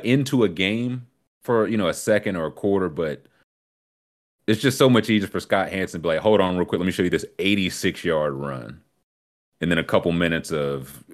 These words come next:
Patriots Jets than it is, this, "Here's a quick dunk by Ja. Here's a good three by Steph. Here's a," so I, I get the logistics of it.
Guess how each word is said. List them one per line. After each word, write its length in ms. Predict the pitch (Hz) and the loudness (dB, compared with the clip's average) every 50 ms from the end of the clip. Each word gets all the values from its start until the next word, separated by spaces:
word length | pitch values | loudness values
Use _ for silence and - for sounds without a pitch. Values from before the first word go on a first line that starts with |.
| - - - | -20 -10 -4
Patriots 480 | 101 95 92 90 - 87 82 73 - | 0 0 0 0 0 -2 -4 -4 -6
Jets 420 | - 71 78 85 82 - - - - | -6 -4 -2 -2 -2 -2 -6 -8 -6
than 160 | 82 82 80 | -6 -4 -4
it 80 | 80 78 | -2 -2
is, 160 | 80 78 71 | -2 -4 -4
this, 160 | 76 - - - _ _ _ _ _ _ _ _ - | -6 -12 -16 -18 _ _ _ _ _ _ _ _ -2
"Here's 160 | 85 87 87 | 0 0 0
a 60 | 92 | 0
quick 240 | - - 110 87 76 | 2 2 2 4 4
dunk 200 | 104 101 101 92 | 2 2 4 4
by 140 | 104 104 98 | 4 4 4
Ja. 440 | 87 90 110 117 113 104 95 90 - | 4 4 4 6 6 4 4 2 -2
Here's 160 | - 78 82 | -4 -4 -4
a 60 | 87 87 | -2 -2
good 200 | 82 98 - - | -2 -2 -2 0
three 180 | 98 101 107 | 2 2 4
by 160 | 98 98 95 | 4 4 4
Steph. 440 | 92 - - - 120 110 98 87 - | 2 0 0 2 4 4 4 2 0
Here's 260 | - 98 101 95 85 | 0 0 0 0 0
a," 300 | 95 90 90 87 87 85 - _ _ _ _ _ _ _ _ _ _ _ _ _ _ | -2 -2 0 -2 -2 -6 -8 _ _ _ _ _ _ _ _ _ _ _ _ _ _
so 140 | - - 110 | 2 4 4
I, 280 | 110 120 120 - 120 120 | 6 4 4 4 4 2
I 40 | |
get 340 | 113 107 110 139 156 151 - _ _ _ _ _ _ _ _ _ _ _ _ - | 2 2 0 0 0 0 -4 _ _ _ _ _ _ _ _ _ _ _ _ -2
the 120 | 110 104 | -2 0
logistics 640 | 101 95 85 73 76 101 117 - - 101 85 - - | 0 -2 -4 -4 -4 -6 -6 -4 -6 -8 -6 -6 -4
of 160 | 82 76 67 | -4 -4 -6
it. 220 | 69 - - - | -8 -12 -14 -18